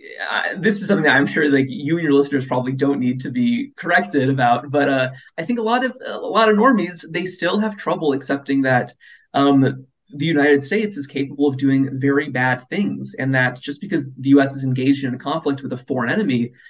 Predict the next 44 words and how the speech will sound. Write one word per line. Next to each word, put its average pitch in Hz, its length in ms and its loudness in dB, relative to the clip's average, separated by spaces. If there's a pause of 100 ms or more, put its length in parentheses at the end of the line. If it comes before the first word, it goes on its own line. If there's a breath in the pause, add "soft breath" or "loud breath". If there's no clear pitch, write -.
(120)
doesn't 170 220 -4
mean 170 100 -2
that 160 140 -4
that 139 140 0
enemy 131 280 2
is 123 100 0
necessarily 127 680 -2
more 131 320 0
brutal 135 580 -2
or, 120 220 -4
you 131 80 0
know, 120 160 -4
less 131 400 -4
in 131 120 -4
the 120 120 -2
right 143 320 0 (100)
than, 117 380 -4
than 117 180 -2
the 110 100 -4
U 107 140 0
S. - 340 -2 (440 loud breath)
Um, 131 200 4
I 131 60 0
think 131 160 -4
that 139 100 -2
this 147 200 -4
is 139 180 2
most 143 340 0
obvious 127 360 0
with - 100 -14
anything 117 220 -6
about 110 160 -6
the - 80 -20
Cold 143 300 -2
War, 156 420 0
with 143 280 -6
depictions - 540 -6
of 110 380 -6
the, 123 180 -4
like, 98 160 -10
North 131 200 -2
Vietnam 123 440 0
and 104 100 -10
Cuba. 180 480 -2